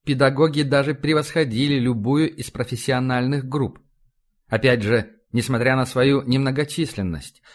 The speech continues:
Более того, они были одной из трёх фракций Симпаисы, которые имели право потребовать выделения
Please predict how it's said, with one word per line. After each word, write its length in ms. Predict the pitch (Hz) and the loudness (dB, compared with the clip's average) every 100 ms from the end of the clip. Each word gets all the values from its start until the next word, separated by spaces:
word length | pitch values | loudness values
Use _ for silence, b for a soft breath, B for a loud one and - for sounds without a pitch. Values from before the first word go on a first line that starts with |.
| b | b
Более 260 | 165 165 | 4 4
того, 460 | 117 107 85 78 - _ _ - | 4 -2 -4 -8 -10 _ _ -2
они 220 | 120 165 | 2 2
были 180 | 165 160 | 2 2
одной 380 | - 135 160 | 2 0 0
из 200 | - 131 - | -2 -4 -2
трёх 280 | 147 160 | 0 0
фракций 460 | - 139 143 143 135 | 0 0 0 0 -4
Симпаисы, 720 | - 127 127 147 151 - 90 b b b | -2 -2 0 -2 -2 -6 -8 b b b
которые 440 | - 113 160 170 135 | -4 0 2 2 0
имели 260 | 147 151 | 0 0
право 360 | 147 131 143 139 | -2 0 0 0
потребовать 720 | 135 131 127 123 131 131 127 | -2 -4 -2 -2 0 0 0
выделения 760 | 117 123 117 123 135 131 107 - | -2 0 2 2 2 2 -2 -6